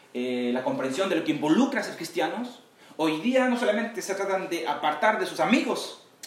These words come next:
no cristianos, sino que también buscan apartarse hasta de su cónyuge no cristiano, porque piensan de que es un error haberse casado de esa forma. Sin embargo, las Escrituras nos dicen a nosotros de que en, en la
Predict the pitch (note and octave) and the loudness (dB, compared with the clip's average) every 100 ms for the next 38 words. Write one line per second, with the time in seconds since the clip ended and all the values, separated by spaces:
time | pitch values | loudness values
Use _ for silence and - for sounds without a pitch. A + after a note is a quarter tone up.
0 | - F#3 A#3+ A3 G#3+ B2 - D3+ D#3 E3 | -4 0 0 0 0 0 -2 -6 -4 -2
1 | E3 A#3 C#4 - - - - - G3 G3+ | -2 0 -2 -4 -14 -20 -20 -6 -2 0
2 | G#3+ - D#4+ - C4+ - - D4 - - | 2 2 2 2 2 0 -2 -4 -4 -10
3 | - A#3+ - - F3+ E3+ - - B3 A#3 | -14 -8 -6 0 2 2 -4 2 4 4
4 | F#3 D3 B2 A#2+ A#2 - - - - - | 2 -2 0 0 0 -4 -10 -14 -18 -20
5 | - _ _ - - - - C#3+ - A#3 | -20 _ _ -20 -20 -18 -8 -6 -4 0
6 | C4+ A#3 G3+ G3+ G3+ G3+ C#4 - - - | 0 2 2 2 2 2 2 -2 -8 -18
7 | - _ - - - D3+ - E3 D#3 D#3+ | -20 _ -20 -14 -4 -2 -2 -4 -2 0
8 | D#3 - - - F#2+ - B3+ B3+ G3+ C4+ | 0 0 -4 -8 -8 0 2 4 2 0
9 | C#4 - - - - - - - - - | -4 -10 -18 -20 -20 -16 -10 -10 -10 -6
10 | B3 A#3 G3+ A#3 A#3 G3 A3+ F#3 G3+ - | -2 0 -2 -4 -4 -2 -2 -2 -4 -6
11 | - - - - - - - A#2+ D3 D3+ | -14 -20 -20 -20 -20 -20 -20 -6 -2 2
12 | E3 E3 - - - - _ _ _ - | 2 0 -8 -16 -20 -20 _ _ _ -20
13 | - - - - D3 D3 D3 D3 D3+ - | -20 -10 -10 -8 -2 0 0 0 0 0